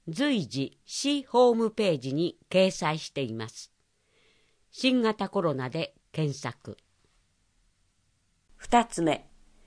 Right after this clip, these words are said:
ワクチン接種の情報は、随時市ホームページに掲載しています。ワクチン接種で検索。ワクチン接種情報。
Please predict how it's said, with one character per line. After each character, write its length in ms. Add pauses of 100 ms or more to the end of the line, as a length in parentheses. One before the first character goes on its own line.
(240)
ワ 140
ク 140
チ 220
ン 80
接 200 (140)
種 120
の 180
情 260
報 320
は、 240 (360)
随 340
時 300
市 340
ホ 240
ー 40
ム 160
ペ 220
ー 40
ジ 120
に 300 (140)
掲 200
載 300
し 120
て 120
い 120
ま 140
す。 280 (1080)
ワ 140
ク 160
チ 220
ン 80
接 240 (180)
種 100
で 260 (260)
検 320
索。 420 (280)
ワ 220
ク 120
チ 200
ン 140
接 260 (180)
種 160
情 300
報。 600